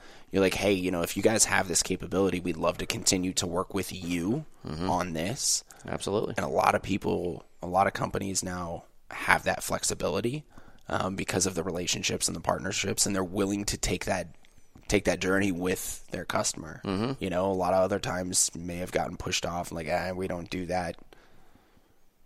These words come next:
Speaker 1: We really don't know anybody that does that."
Speaker 2: Yeah.
Speaker 1: But n-, now things have changed. But yeah, I,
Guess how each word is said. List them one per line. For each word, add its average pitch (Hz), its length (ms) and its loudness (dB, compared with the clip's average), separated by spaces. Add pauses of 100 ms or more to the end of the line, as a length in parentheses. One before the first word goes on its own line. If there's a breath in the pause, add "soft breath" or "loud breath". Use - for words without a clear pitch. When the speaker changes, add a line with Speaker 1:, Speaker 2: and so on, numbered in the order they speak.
(100)
Speaker 1:
We 143 120 2
really 92 200 2
don't 85 160 -2
know 95 160 2
anybody 92 380 -2
that 85 160 -6
does 101 220 2
that." 87 280 0 (600 soft breath)
Speaker 2:
Yeah. - 80 -2
Speaker 1:
But 90 260 6
n-, 110 240 6 (120)
now 104 200 8
things 98 240 2
have - 100 -8
changed. - 460 -4
But - 260 -2
yeah, 92 360 6
I, 90 120 2